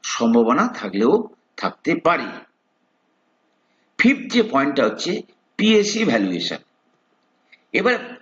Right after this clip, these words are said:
ফ্রেন্ডস একটা জিনিস দেখেছেন যে পিএসইউ শেয়ার গত দু বছরই একটা বিশালভাবে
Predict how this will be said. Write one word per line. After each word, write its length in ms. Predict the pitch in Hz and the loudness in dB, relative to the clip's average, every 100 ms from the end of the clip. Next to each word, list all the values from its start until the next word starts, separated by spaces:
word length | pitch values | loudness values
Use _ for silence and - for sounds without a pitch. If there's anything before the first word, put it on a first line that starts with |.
| - | 0
ফ্রেন্ডস 240 | 214 208 | 2 2
একটা 240 | 202 - | -4 -2
জিনিস 260 | 208 208 196 | -2 -2 -2
দেখেছেন 540 | 135 120 - 82 - - _ _ _ - | 0 -2 -4 -6 -8 -14 _ _ _ -8
যে 600 | 98 147 185 202 240 247 - _ _ _ _ | -2 2 4 4 2 -4 -12 _ _ _ _
পিএসইউ 760 | 151 196 233 220 - 226 233 233 | 0 4 4 2 -2 0 2 2
শেয়ার 720 | 226 - 151 156 117 - - _ _ _ _ _ _ _ _ - | 0 2 2 2 -2 -6 -18 _ _ _ _ _ _ _ _ 2
গত 440 | 139 - 196 170 | 2 4 2 2
দু 140 | 139 139 | 4 4
বছরই 580 | 139 - - 175 110 85 _ _ _ _ _ _ _ _ _ _ _ _ _ - | 4 2 0 0 0 -6 _ _ _ _ _ _ _ _ _ _ _ _ _ -4
একটা 140 | 269 | -4
বিশালভাবে 1200 | 208 247 226 - 285 285 226 185 196 233 226 214 | -2 -2 0 2 2 2 0 0 2 4 4 0